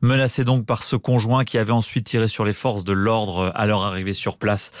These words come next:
L'homme s'était ensuite donné la mort. Et puis dans l'actualité également, ce drame la nuit dernière à, à côté de Strasbourg. Une fillette de sept ans a été retrouvée, euh, morte dans sa chambre. Son père, suspecté de l'avoir étranglée,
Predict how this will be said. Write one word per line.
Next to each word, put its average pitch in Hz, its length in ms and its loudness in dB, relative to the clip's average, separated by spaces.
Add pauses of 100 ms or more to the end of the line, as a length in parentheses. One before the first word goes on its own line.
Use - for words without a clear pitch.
(260)
L'homme 113 360 2
s'était 110 400 -2
ensuite - 460 -2
donné 107 500 2
la 110 160 2
mort. 80 300 0 (380)
Et 135 100 2
puis 147 120 -2
dans 143 80 2
l'actualité 135 480 0
également, 131 300 2
ce 127 160 -2
drame 123 240 2
la 120 80 2
nuit 117 100 0
dernière 120 380 2
à, 101 200 0
à 110 100 -2
côté 123 220 -2
de 107 80 0
Strasbourg. 117 600 0 (640)
Une 143 120 6
fillette 120 320 2
de 110 100 2
sept 117 300 -2
ans 113 80 4
a 107 60 4
été 98 120 -2
retrouvée, 104 600 2
euh, 87 100 2
morte 104 400 -2
dans 107 160 0
sa 113 180 0
chambre. 110 400 0
Son - 160 -4
père, 117 240 -2
suspecté - 480 -2
de 113 80 0
l'avoir 104 240 2
étranglée, 101 400 0